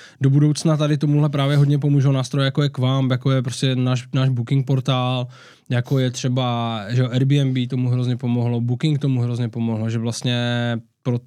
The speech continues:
ty, eh, hotely to je dneska marketingový kanál a to samé se stane, to samé se stane za chvilku ve eventech a prostě hold, eh, se to změní, ten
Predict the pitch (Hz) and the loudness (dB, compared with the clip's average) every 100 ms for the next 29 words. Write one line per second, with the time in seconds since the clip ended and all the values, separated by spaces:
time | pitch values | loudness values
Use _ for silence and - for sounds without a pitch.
0 | _ 139 131 131 127 127 120 - 110 120 | _ -2 0 2 0 -2 -4 -8 -10 -8
1 | 110 110 117 123 131 123 123 131 120 120 | -6 -4 -4 -2 0 0 0 -2 -2 -4
2 | - 127 120 120 120 117 120 120 120 120 | -4 -4 -2 -2 -2 -2 -2 -2 -2 -4
3 | 123 123 123 107 113 135 131 - 117 113 | -2 -2 -2 -4 -4 -2 -2 -4 -6 -4
4 | 117 120 - 120 117 117 - 120 120 127 | -4 -6 -4 -2 -2 -4 -4 -4 -4 -6
5 | - 117 120 117 123 135 123 113 110 131 | -4 -2 -2 -2 -2 0 0 -2 -4 -4
6 | 156 135 131 131 - - - - - - | -4 -4 -4 -6 -12 -20 -20 -20 -20 -14
7 | - 131 - 131 135 131 135 - 143 135 | -4 -4 0 2 2 2 -2 -2 -2 0
8 | 131 131 131 127 143 143 143 147 170 123 | -2 -2 -2 -2 -2 0 2 2 0 -2
9 | 110 - 120 120 | -6 -8 -6 -4